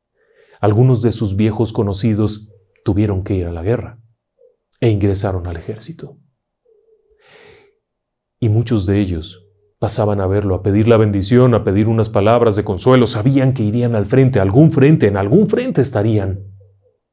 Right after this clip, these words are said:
Y no habría quien los ayudara espiritualmente. Y todo esto se le fue sumando. Y pronto, cuando vio pasar frente a su iglesia a conocidos,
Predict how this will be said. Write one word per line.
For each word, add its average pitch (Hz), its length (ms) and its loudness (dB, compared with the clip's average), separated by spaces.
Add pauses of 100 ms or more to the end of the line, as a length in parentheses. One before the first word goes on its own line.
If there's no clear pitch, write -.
(720)
Y 135 100 6
no 131 140 8
habría 127 300 2
quien 117 220 -2
los 113 160 -4
ayudara 104 420 0
espiritualmente. 104 1000 -2 (760)
Y - 180 -10
todo 120 260 0
esto 117 220 -4
se 113 140 -4
le 98 120 -4
fue 95 220 -10
sumando. - 720 -12 (1000)
Y - 80 -2
pronto, 101 480 -8 (800)
cuando 110 300 2
vio 110 200 4
pasar 113 320 0
frente 107 360 -2
a 95 60 0
su 98 160 -2
iglesia 98 600 -2 (880)
a - 120 -4
conocidos, 95 840 -2